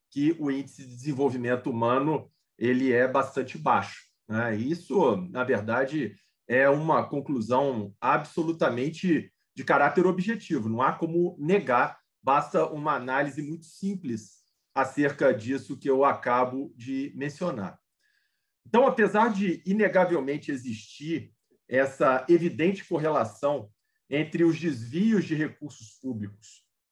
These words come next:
e a violação de direitos humanos, o direito de viver numa sociedade livre de corrupção ainda não está consagrado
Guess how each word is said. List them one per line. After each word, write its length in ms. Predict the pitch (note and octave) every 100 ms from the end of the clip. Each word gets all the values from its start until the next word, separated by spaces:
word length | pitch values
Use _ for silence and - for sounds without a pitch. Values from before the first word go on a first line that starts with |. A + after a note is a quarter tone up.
| _ _ _ _ C#3
e 60 |
a 60 | C3+
violação 600 | C3+ E3+ D#3+ - F3+ F#3+
de 120 | D#3+
direitos 480 | D3 C#3 C#3 A#2+ A#2
humanos, 600 | A#2 B2 D#3+ B2 - _ _ _ _ -
o 60 |
direito 340 | C#3 F3 G3 F#3+
de 100 | G3
viver 300 | G3 D#3 F3
numa 220 | E3 D#3+
sociedade 720 | - D3 - C3+ C#3 C#3+ C3
livre 260 | B2+ D#3+ -
de 80 |
corrupção 720 | - C3 C3+ - - D3 E3 - _ _
ainda 320 | D3 F3+ F#3 G3
não 440 | F#3+ A3 C4 -
está 440 | G#3 - - C#3+ D#3
consagrado 760 | - F3 - C3 A2+ B2 C3+